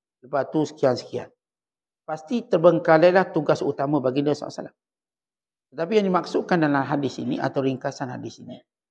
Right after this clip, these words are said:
Rasulullah tidak kekok untuk melakukan demikian. Nabi tak kekok nak beri makan unta, Nabi tak kekok untuk sapu rumah, Nabi tak kekok untuk dia tampal sendiri kasutnya,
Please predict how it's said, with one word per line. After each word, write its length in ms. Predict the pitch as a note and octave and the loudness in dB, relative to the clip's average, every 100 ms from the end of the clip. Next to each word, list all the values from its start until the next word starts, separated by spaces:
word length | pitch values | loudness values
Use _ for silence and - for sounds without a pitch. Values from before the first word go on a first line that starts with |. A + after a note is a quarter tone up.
| _ | _
Rasulullah 320 | C#3 - G#3+ G#3+ | -16 -2 -2 0
tidak 320 | E3+ - - | 0 0 0
kekok 320 | C#3 - B2 | -2 0 -2
untuk 320 | B2+ C#3+ C3 | -2 -4 -4
melakukan 400 | C#3+ C#3+ E3 C#3 | -4 -6 -4 -6
demikian. 400 | B2+ A#2 A2 _ _ _ _ _ _ _ _ _ _ _ _ _ | -6 -10 -14 _ _ _ _ _ _ _ _ _ _ _ _ _
Nabi 160 | C3 D3 | -14 -4
tak 240 | B2 D3 | -2 0
kekok 180 | D3 D3 | 0 0
nak 100 | B2 | 0
beri 120 | B2 B2 | 0 -2
makan 200 | B2+ C3+ C#3+ | 0 0 -2
unta, 160 | C3+ C#3+ | -4 -4
Nabi 260 | C#3 C#3 C3+ | -2 -4 -2
tak 160 | C#3 D3 | -2 -2
kekok 260 | C#3+ C#3 | -4 -6
untuk 240 | A#2+ A2+ - | -8 -10 -8
sapu 240 | C3+ C#3 C#3 C#3+ | -6 -6 -6 -6
rumah, 240 | C#3 C#3+ D3+ | -4 -6 -6
Nabi 240 | B2 B2 | -6 -6
tak 160 | - - | -8 -10
kekok 300 | C#3+ - - | -10 -10 -12
untuk 320 | B2 - - _ _ _ _ | -12 -16 -20 _ _ _ _
dia 240 | D#3 D#3+ | -2 -2
tampal 400 | D#3 C#3 C#3 C#3+ | 0 -2 0 0
sendiri 240 | C#3 C#3 C3 | -2 -4 -4
kasutnya, 720 | B2+ B2 - - C#3+ C#3 C#3+ | -4 -4 -4 -6 -6 -8 -8